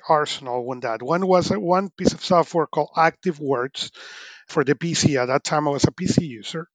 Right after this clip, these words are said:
And the other was, was Mind Manager, um,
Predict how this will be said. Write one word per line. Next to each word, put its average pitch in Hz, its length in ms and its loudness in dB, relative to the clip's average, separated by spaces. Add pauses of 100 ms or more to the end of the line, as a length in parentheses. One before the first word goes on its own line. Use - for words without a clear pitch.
(100)
And 156 520 4 (400)
the 165 160 6
other 175 160 6
was, 160 420 4
was 156 360 2
Mind 160 320 4
Manager, 135 680 0 (600)
um, 117 520 -2